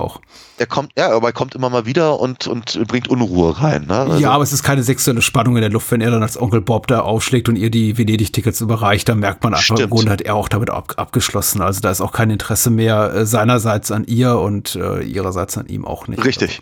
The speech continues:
Speaker 1: Also
Speaker 2: richtig. Ja, das ist, das ist, das ist wohl, das ist wohl wahr.
Speaker 1: Weil Nikita eben sehr, sehr große Loyalität hat zu Marco zu dem Zeitpunkt schon.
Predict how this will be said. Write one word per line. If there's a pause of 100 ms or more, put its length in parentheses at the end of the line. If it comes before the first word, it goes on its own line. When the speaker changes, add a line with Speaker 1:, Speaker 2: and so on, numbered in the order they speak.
Speaker 1:
Also
Speaker 2:
richtig.
Ja,
das
ist,
das
ist,
das
ist
wohl,
das
ist
wohl
wahr.
Speaker 1:
Weil
Nikita
eben
sehr,
sehr
große
Loyalität
hat
zu
Marco
zu
dem
Zeitpunkt
schon.